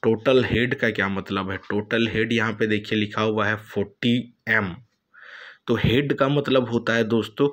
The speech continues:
कितनी ऊंचाई तक, जहाँ पे पंप इंस्टॉल है वहाँ से कितनी ऊंचाई तक वो फ्लूइड को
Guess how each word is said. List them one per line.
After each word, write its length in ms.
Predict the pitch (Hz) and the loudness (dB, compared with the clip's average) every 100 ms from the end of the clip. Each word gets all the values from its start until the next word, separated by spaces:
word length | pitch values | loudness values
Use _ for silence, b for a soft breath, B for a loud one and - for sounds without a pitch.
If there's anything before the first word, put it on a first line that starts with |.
| - | -4
कितनी 380 | - 107 135 151 147 117 | -10 -4 0 2 0 -2
ऊंचाई 480 | 117 - 104 110 | -4 0 2 2
तक, 260 | 107 90 92 - | -2 -6 -10 -14
जहाँ 300 | - 104 135 | -6 -2 -2
पे 180 | 135 147 143 | -2 -2 -2
पंप 320 | - 123 123 | -2 -2 0
इंस्टॉल 520 | 98 104 - 110 104 101 | -2 -4 -4 0 0 0
है 320 | 98 120 156 B B B B | -2 -2 -4 B B B B
वहाँ 260 | 107 135 139 | -2 0 0
से 200 | - 139 | -2 -2
कितनी 500 | - 110 143 151 170 - | -2 -4 -2 -2 -2 -4
ऊंचाई 460 | 240 - 104 135 147 - | -4 -2 0 0 0 -2
तक 320 | 131 143 - - | 2 0 -2 -2
वो 200 | 110 143 143 | 2 2 2
फ्लूइड 460 | - 123 131 127 | 0 4 4 2
को 460 | - 143 190 240 | 0 2 2 0